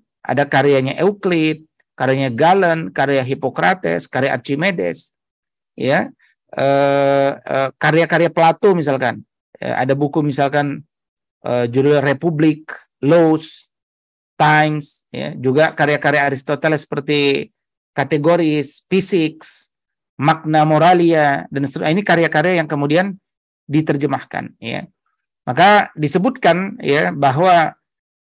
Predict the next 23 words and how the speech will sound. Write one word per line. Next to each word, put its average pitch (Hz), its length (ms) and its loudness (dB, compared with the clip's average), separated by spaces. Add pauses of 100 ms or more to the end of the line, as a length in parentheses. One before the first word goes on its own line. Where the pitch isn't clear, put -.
(380)
banyak 156 400 2
sekali 233 480 2
ilmuwan-ilmuwan 180 640 0
barat 160 320 2
tuh 202 160 4
yang 175 160 -2
akhirnya 185 720 -2 (240)
jujur, 165 480 2
ya, 165 240 -2 (240)
terinspirasi 185 880 0
dari 165 240 0
karya-karya 165 560 0
ilmuwan 156 320 0
muslim 214 480 -2 (280)
yang 190 560 2
diproduksi 156 960 0
dari 160 240 2
Baitul 147 320 0
Hikmah, 135 240 -12 (320)
baik 143 320 2
terjemahan 147 640 0 (400)
maupun 156 320 2
penulisan. 220 640 2